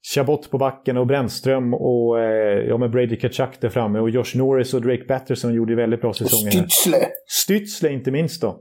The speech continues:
Speaker 1: Eh, och några till faktiskt, Shane Pinto och så vidare. Det, det, det är många unga talanger där och jag tycker att de har ett ganska bra lag faktiskt och de stod sig okej i kanadensiska divisionen. De började ju katastrof, men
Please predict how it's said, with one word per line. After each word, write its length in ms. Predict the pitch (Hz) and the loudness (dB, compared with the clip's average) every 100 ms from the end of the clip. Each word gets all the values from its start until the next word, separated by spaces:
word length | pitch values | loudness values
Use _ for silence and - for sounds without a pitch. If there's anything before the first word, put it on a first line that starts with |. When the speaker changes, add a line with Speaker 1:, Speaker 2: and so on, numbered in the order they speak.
| - _ _ _ _ - | -18 _ _ _ _ -12
Speaker 1:
Eh, 460 | 104 92 87 85 90 | -6 -6 -6 -8 -4
och 80 | 127 | 0
några 180 | 143 139 | 0 0
till 240 | 156 143 | 0 0
faktiskt, 360 | 104 101 101 - | -2 -4 -4 -2
Shane 180 | 131 | -2
Pinto 360 | 123 135 131 - | 0 -2 -2 -4
och 60 | 110 | -2
så 80 | |
vidare. 180 | 117 95 | 0 0
Det, 280 | 101 123 147 | 0 0 0
det, 240 | 120 123 | 0 0
det 120 | 135 120 | 0 2
är 40 | |
många 260 | 165 135 214 | 0 0 -2
unga 180 | 139 | -2
talanger 340 | 107 107 90 92 | -2 -2 -2 -2
där 160 | 87 | 0
och 60 | 101 | 0
jag 120 | 107 | 0
tycker 300 | 170 175 - | -2 -4 -2
att 100 | 147 | -2
de 100 | 120 | -2
har 100 | 110 | -4
ett 80 | 107 | -4
ganska 520 | 127 190 180 - 180 | -2 -2 -4 -6 -4
bra 200 | 147 131 | 0 2
lag 240 | 120 110 101 | 2 0 0
faktiskt 400 | 113 - 107 110 | -4 -4 -4 -2
och 60 | |
de 100 | 110 | -2
stod 320 | 101 139 131 - | -2 -2 -2 -2
sig 320 | 127 120 123 | 0 0 0
okej 640 | 160 - - 220 165 104 - - _ _ _ _ _ - | -4 -2 -2 0 0 -2 -6 -20 _ _ _ _ _ -2
i 360 | 123 117 113 104 | 0 2 2 0
kanadensiska 560 | 120 117 107 104 101 110 | 0 0 0 -2 -4 -2
divisionen. 640 | 104 101 110 101 101 95 | -2 -2 -2 -2 0 0
De 120 | 110 | 2
började 280 | 139 139 151 | 2 4 2
ju 60 | 120 | 0
katastrof, 500 | 117 110 - 113 - | -4 -4 -2 -2 -2
men 140 | 110 | -2